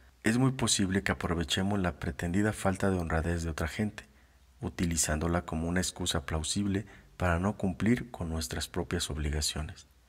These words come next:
Recuerdo haberlo hecho yo en una época. Algunos amigos fuertemente predispuestos contra el asunto me habían exhortado a que no volviera jamás a trabajar en Wall Street. Estaban convencidos de que el desenfrenado materialismo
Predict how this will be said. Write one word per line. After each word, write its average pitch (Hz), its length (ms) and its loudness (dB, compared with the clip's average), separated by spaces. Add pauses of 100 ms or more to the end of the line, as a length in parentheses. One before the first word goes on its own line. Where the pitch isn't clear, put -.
Recuerdo 123 480 6
haberlo 98 360 6
hecho 87 220 2
yo 85 160 2
en 85 100 0
una 80 220 4
época. - 400 -6 (240)
Algunos 92 480 2
amigos 90 340 0
fuertemente 82 640 0
predispuestos 76 840 -2
contra 73 280 -4
el 71 100 0
asunto 80 500 -4 (400)
me 85 80 4
habían 90 260 4
exhortado 85 640 2
a 78 80 -4
que 80 140 -2
no 80 120 -2
volviera 82 400 2
jamás 80 380 -2
a 76 80 -4
trabajar 76 420 -2
en 78 160 -4
Wall 80 120 -2
Street. - 320 -4 (440)
Estaban 104 400 4
convencidos 87 680 2
de 85 120 -2
que - 80 -6
el 78 80 2
desenfrenado 80 680 -2
materialismo 80 800 -2